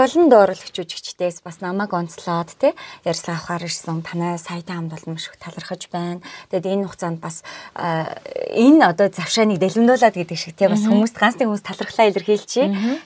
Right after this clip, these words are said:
Speaker 1: За, мэдээж одоо, а, жүжигчний ур чадрын багш, дөржний багш та маш их талархаж явдаг. Ярианы ур чадварын багш, одон чимэг багш та талархаж явдаг.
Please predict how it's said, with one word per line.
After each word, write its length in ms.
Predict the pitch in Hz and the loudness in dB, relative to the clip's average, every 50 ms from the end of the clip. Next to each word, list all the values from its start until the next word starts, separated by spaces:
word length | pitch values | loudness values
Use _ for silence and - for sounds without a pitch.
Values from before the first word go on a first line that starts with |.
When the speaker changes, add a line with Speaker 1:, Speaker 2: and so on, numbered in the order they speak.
| _ | _
Speaker 1:
За, 80 | - 175 | -4 -2
мэдээж 340 | 185 196 180 202 254 269 - 214 190 196 | -2 0 4 6 6 6 6 2 0 0
одоо, 320 | 196 190 180 175 170 - - - - - _ | 0 0 0 0 -2 -4 -10 -18 -20 -14 _
а, 680 | - 170 170 170 170 165 - - - - - - - - - - - | -6 -4 -4 -2 -4 -4 -6 -8 -10 -12 -12 -12 -14 -14 -14 -10 -8
жүжигчний 340 | 196 180 - - - - 208 | -6 -6 -6 -8 -6 -4 -2
ур 140 | 190 190 196 | -2 -2 -2
чадрын 400 | - 202 180 190 180 175 170 165 | -4 -4 -2 -2 -2 -2 -2 -4
багш, 240 | 165 - - - - | -6 -8 -8 -8 -4
дөржний 480 | - 180 180 180 - - - 202 196 | -4 -6 -6 -6 -8 -6 -4 -4 -4
багш 320 | 180 160 - - - - - | -6 -8 -10 -12 -12 -10 -8
та 240 | 170 165 165 180 - - - _ _ _ | -8 -8 -8 -10 -12 -16 -20 _ _ _
маш 160 | - 165 - | -12 -12 -12
их 80 | - - | -12 -12
талархаж 480 | - 175 170 - 165 - - 165 - | -14 -14 -12 -12 -10 -8 -8 -8 -6
явдаг. 480 | 185 170 160 165 - 170 170 170 170 - - - - - - - | -6 -8 -8 -8 -8 -6 -6 -6 -8 -12 -18 -18 -18 -20 -10 -4
Ярианы 320 | - 170 170 180 180 185 180 | -2 0 0 0 0 -2 -2
ур 80 | 175 | -4
чадварын 480 | 175 - - 180 165 180 170 170 170 165 | -6 -8 -10 -10 -6 -6 -4 -4 -4 -4
багш, 240 | 165 165 - - - | -6 -6 -8 -10 -10
одон 360 | 175 - 165 - 202 202 202 - | -10 -12 -10 -6 -4 -4 -4 -4
чимэг 240 | - 185 170 170 | -6 -6 -8 -10
багш 220 | 165 - - - - | -10 -12 -12 -10 -8
та 120 | - 175 170 | -8 -8 -8
талархаж 400 | 175 165 - 175 - - 170 - | -10 -12 -12 -12 -12 -10 -10 -10
явдаг. 400 | 175 175 160 - _ - 180 185 | -10 -12 -12 -12 _ -12 -12 -12